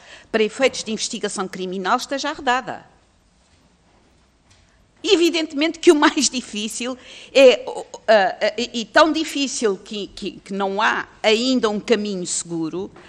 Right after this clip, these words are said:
ah, ah, o mais difícil é saber como, como é que se encontra, que é quase sinuoso, outra via que não seja o dizer, então conservam-se, conserva-se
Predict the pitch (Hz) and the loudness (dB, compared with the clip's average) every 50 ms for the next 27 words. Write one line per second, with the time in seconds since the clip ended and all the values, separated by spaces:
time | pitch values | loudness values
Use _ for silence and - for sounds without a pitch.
0 | - - - - - _ _ _ - - 220 214 208 208 202 208 202 - - 202 | -20 -20 -20 -20 -20 _ _ _ -2 4 6 6 6 6 4 4 2 2 0 2
1 | 208 190 190 185 165 185 185 - - - - - - 226 220 240 294 330 320 - | 2 4 4 4 4 2 2 0 -2 -6 -10 -2 -2 -2 2 4 4 4 4 2
2 | - 254 - - 262 247 - - 277 277 269 269 269 269 294 262 226 277 294 311 | -4 -8 -6 -6 -6 -6 -4 -4 -2 0 0 0 0 -2 -8 -4 0 0 0 0
3 | 359 - - - - - _ _ _ - 311 311 302 302 269 - - - 269 285 | -2 -8 -16 -20 -20 -20 _ _ _ 8 8 8 8 6 0 -4 -2 0 0 2
4 | 277 269 294 311 302 311 - - - - 285 285 277 - 294 285 262 240 226 - | 4 6 6 4 4 2 -4 -8 -4 -2 -2 -2 0 0 0 0 0 -2 -2 -2
5 | 202 185 - - 214 - - 196 233 226 - - - 320 330 320 311 294 262 254 | -4 -4 -2 -4 -8 -6 -4 -4 -4 -4 -6 -4 0 2 2 2 4 6 8 8
6 | 240 202 - - 156 143 147 - - - _ _ _ _ _ _ _ _ _ _ | 8 6 4 -4 -10 -10 -12 -18 -20 -20 _ _ _ _ _ _ _ _ _ _
7 | _ _ 370 403 403 - - 294 285 262 208 240 277 294 311 330 359 339 - 339 | _ _ 6 6 6 6 4 0 0 0 0 -4 -4 -2 0 0 -2 -2 -2 -2
8 | 320 330 349 339 - - 370 339 311 294 - 269 240 220 196 247 247 202 262 285 | 2 2 2 2 2 2 4 4 4 4 4 2 2 2 2 -2 -4 -2 0 2
9 | 294 311 320 - - - - - 320 311 320 339 339 330 339 339 330 330 - 330 | 2 2 0 -2 -4 -8 -2 -2 -2 2 2 0 0 0 -2 -4 -4 -2 2 2
10 | 320 311 269 277 294 277 220 - - - - - - - - _ _ _ _ _ | 2 2 2 0 -2 -2 -2 -4 -6 -8 -10 -14 -20 -20 -20 _ _ _ _ _
11 | - - - - _ _ _ - - _ - 240 - 311 208 - 330 311 302 - | -20 -20 -20 -20 _ _ _ -20 -14 _ -10 -6 -6 -6 2 4 4 4 6 6
12 | 294 277 247 220 233 220 - - | 4 4 4 2 -4 -4 -4 -6